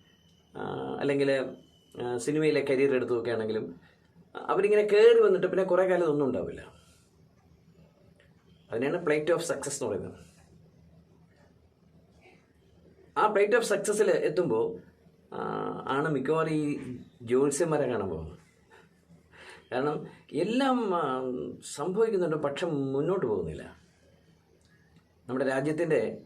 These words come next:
ആ, സാമ്പത്തിക രംഗം കുറേ കാലമായിട്ടൊരു പ്ലേറ്റോയിലാണെന്ന് മാത്രമല്ല, അത് താഴോട്ട് പോയി. പക്ഷേ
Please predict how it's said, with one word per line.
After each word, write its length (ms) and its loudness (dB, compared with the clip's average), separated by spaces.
ആ, 20 -6
സാമ്പത്തിക 500 0
രംഗം 280 -2
കുറേ 140 2
കാലമായിട്ടൊരു 420 2
പ്ലേറ്റോയിലാണെന്ന് 640 2
മാത്രമല്ല, 360 0
അത് 120 -4
താഴോട്ട് 360 -2
പോയി. 160 -12
പക്ഷേ 220 2